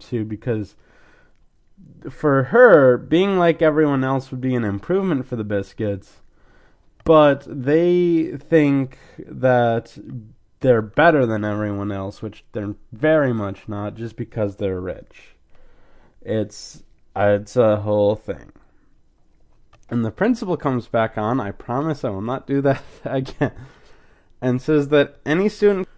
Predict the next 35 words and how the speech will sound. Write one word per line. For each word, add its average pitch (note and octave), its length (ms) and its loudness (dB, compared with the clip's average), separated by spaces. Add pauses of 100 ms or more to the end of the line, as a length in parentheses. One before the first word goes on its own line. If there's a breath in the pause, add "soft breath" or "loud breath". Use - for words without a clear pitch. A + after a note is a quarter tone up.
(120)
who E3 140 0
participates E3 920 -4
in A2 140 -4
this G2+ 540 -6
will C3 720 -2 (160)
get B2 220 -4
the A#2 60 -4
day B2 300 2
off A#2+ 340 0
of G2+ 300 -14
class. C#3+ 840 -2 (1400)
And C#3+ 220 0
then C#3 200 0
the A2+ 80 -4
Biscuits D#3+ 680 -2
talk C#3 320 -4
amongst C#3 400 -2
themselves G#2 720 -2
and G#2+ 300 -10
say A#2 280 -2
that A2+ 200 -6
they A2+ 140 -4
should G#2+ 320 -12
do D#3 240 2
it A#2 180 0
to G#2+ 120 -20
get B2 360 -4
out G#2+ 200 -2
of F#2+ 160 -14
classes D3+ 680 0
and G#2+ 160 -6
laugh A#2+ 320 -2
like B2 180 -2
that's G#2+ 280 -6
evil. G3+ 560 -2